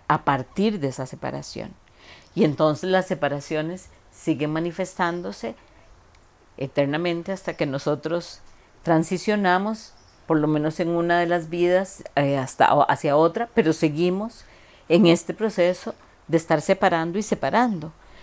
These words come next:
Yo te veo allá y vos me ves aquí,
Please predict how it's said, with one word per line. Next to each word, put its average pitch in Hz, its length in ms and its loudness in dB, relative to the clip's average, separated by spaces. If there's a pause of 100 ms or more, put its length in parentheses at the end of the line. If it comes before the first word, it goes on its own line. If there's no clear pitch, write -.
(160)
Yo 160 220 2
te 185 140 4
veo 175 260 8
allá 190 440 6 (200)
y 156 100 0
vos 151 180 4
me 165 140 -2
ves 165 240 -2
aquí, 233 440 -2